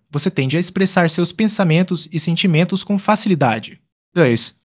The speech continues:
Criatividade nas interações. Sempre tem uma ideia divertida ou nova abordagem para resolver conflitos. Três. Sociabilidade. Você se sente atraído por grupos e atividades sociais, o que traz novas amizades.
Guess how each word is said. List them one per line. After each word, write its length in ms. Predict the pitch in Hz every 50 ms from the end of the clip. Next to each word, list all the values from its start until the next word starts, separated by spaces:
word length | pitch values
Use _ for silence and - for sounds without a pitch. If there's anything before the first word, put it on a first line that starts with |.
| _ _ _
Criatividade 720 | - 165 185 196 196 - 208 208 202 175 165 165 165 165 185
nas 180 | 175 165 143 135
interações. 800 | 131 - 151 160 165 165 - - 170 117 113 113 - - _ _
Sempre 360 | - - 156 156 170 190 196
tem 100 | - 196
uma 160 | 185 185 185
ideia 260 | 190 165 165 170 180 175
divertida 640 | 185 165 180 185 180 - - 190 196 202 208 196 -
ou 100 | - 160
nova 240 | 151 147 165 170 202
abordagem 560 | 202 190 208 196 170 147 143 147 151 165 156
para 180 | 160 - 175 170
resolver 440 | 175 196 180 196 185 151 165 180 185
conflitos. 880 | - 190 185 180 - 170 147 123 113 - - - - - - - - _ _ _ _ _ -
Três. 400 | 208 196 147 120 - - - - _ _ _ _ _ _ -
Sociabilidade. 920 | - 214 - - 214 180 165 170 180 170 151 147 151 156 143 143 135 - _ _
Você 220 | - 139 - 190
se 120 | 190 - 202
sente 300 | - - 208 208 - 196
atraído 400 | 175 - 180 185 180 175 165 185
por 160 | 180 202 190
grupos 460 | 151 143 165 180 180 196 180 - - -
e 100 | 170 165
atividades 640 | 170 170 - 175 190 175 151 156 170 165 185 180
sociais, 640 | - 202 202 196 - 196 160 143 131 135 - - - _
o 100 | 180 185
que 140 | - - 220
traz 280 | - - 165 170 170
novas 320 | 147 139 147 165 160 151 143
amizades. 840 | 160 165 160 135 147 139 131 107 - - - - - - - -